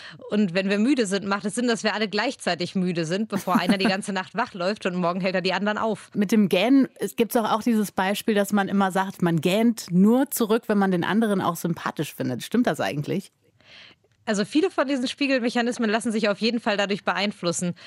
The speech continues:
Speaker 1: Zum Beispiel, wenn wir von einer Gruppe wirklich gemocht werden wollen, dann spiegeln wir auch sehr viel stärker. Und wenn wir jemanden wahnsinnig unsympathisch finden, hören wir vielleicht damit auf.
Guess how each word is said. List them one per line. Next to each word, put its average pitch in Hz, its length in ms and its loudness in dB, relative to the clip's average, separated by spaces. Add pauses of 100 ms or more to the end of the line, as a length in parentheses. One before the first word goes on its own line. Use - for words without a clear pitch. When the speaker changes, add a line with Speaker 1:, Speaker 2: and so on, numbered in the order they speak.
(360)
Speaker 1:
Zum - 180 -2
Beispiel, 214 320 0
wenn 214 140 0
wir 220 80 2
von 233 140 0
einer 220 80 -2
Gruppe 220 340 -2
wirklich 269 400 -2
gemocht 220 460 -4
werden 180 280 -2
wollen, 180 220 -2
dann 185 100 -2
spiegeln 208 440 -2
wir 170 100 0
auch 165 60 -4
sehr 175 200 -4
viel 170 180 -6
stärker. 160 500 -6 (440)
Und 196 120 -2
wenn 208 100 2
wir 214 80 2
jemanden 202 340 -2
wahnsinnig 220 480 -2
unsympathisch 254 680 -2
finden, 254 240 0
hören 233 160 2
wir 226 100 0
vielleicht 202 380 -2
damit 190 200 -2
auf. 180 360 -4